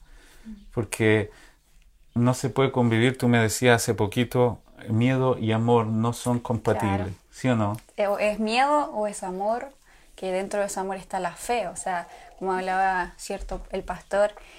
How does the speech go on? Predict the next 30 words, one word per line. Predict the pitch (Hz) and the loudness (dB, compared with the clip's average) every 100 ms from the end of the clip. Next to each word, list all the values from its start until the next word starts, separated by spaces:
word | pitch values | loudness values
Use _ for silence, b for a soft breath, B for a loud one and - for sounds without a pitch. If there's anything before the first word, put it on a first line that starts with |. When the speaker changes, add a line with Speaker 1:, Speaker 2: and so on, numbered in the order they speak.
| B B | B B
Speaker 2:
el | 202 202 | -2 0
miedo | 214 240 240 | 4 4 6
y | 233 233 | 4 2
espiritual | 220 - 208 208 226 240 | -2 -2 -2 2 6 6
santo | 240 233 247 240 | 6 2 2 0
también | 226 226 240 | 2 0 0
nos | 240 | -2
lleva | 220 233 233 220 | 0 0 6 6
a | 208 | 6
retroceder | 214 214 208 202 - 202 233 240 | 2 -2 -2 -6 -4 -4 -2 0
al | - 208 208 | 0 0 0
tema | 214 214 202 | -4 -2 -2
de | 196 190 185 | -4 -6 -8
si | 196 | -10
somos | - 214 214 - | -4 -4 -4 -2
salvos | - 240 240 226 220 | 8 8 8 0 0
o | 208 | -2
no. | 226 - - - | -2 -2 -8 -12
Ese | 226 254 | -6 -4
es | 240 | -2
el | 220 | -2
miedo | 220 233 254 240 | -2 -2 -4 -4
que | 226 214 | -6 -6
finalmente | 214 202 208 208 214 | -8 -8 -6 -8 -4
hoy | 214 214 | -6 -6
predomina | - 214 214 202 208 220 | -4 2 2 2 0 -2
espiritualmente, | 220 208 208 220 226 220 226 240 240 226 | -2 -6 -2 0 0 0 -2 -2 -6 -6
por | 214 | -6
decirlo | 214 - 214 214 | -8 -10 -4 -4
así. | 214 233 | -4 -12